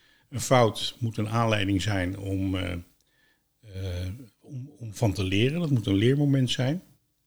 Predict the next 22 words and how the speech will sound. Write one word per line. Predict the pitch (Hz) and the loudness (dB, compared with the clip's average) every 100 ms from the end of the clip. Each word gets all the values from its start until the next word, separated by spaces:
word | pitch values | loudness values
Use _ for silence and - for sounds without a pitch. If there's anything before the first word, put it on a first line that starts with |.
| _ _ _ _ _ _ | _ _ _ _ _ _
Dus | 127 | -4
ik | 135 | -4
vind | - 160 147 | 0 2 4
dat | 147 135 - - - _ _ _ _ _ _ _ _ _ _ | 2 2 -2 -4 -16 _ _ _ _ _ _ _ _ _ _
wij | 120 113 | -6 -4
veel | 87 80 135 180 | -2 6 6 6
te | 185 131 | 2 0
veel | 113 120 127 143 147 _ _ _ _ _ _ _ _ _ _ | 2 2 2 0 -4 _ _ _ _ _ _ _ _ _ _
de | 107 104 | -16 -12
verantwoordelijkheid | - 113 110 131 113 - 95 - _ | -8 -6 -2 -2 -2 -2 -6 -8 _
puur | 202 190 156 - | 4 4 4 -2
en | 127 107 | -4 -2
alleen | 117 120 107 92 - _ _ _ | 0 2 0 -2 -10 _ _ _
bij | - 120 | -12 -10
het | 95 | -8
individu | 104 92 92 107 131 | -8 -10 -6 -2 2
leggen | 131 110 143 147 _ _ _ _ _ _ _ _ _ _ | 2 0 -4 -8 _ _ _ _ _ _ _ _ _ _
en | - 101 110 165 98 | -10 -8 -8 -10 -14
niet | 110 139 160 - - - | -2 0 0 -2 -6 -10
bij | 117 113 107 110 110 120 - | -10 -6 -2 0 -2 -4 -12
de | 110 107 | -6 -4
gemeenschap. | - 107 95 78 - 76 | 0 0 0 -4 -8 -12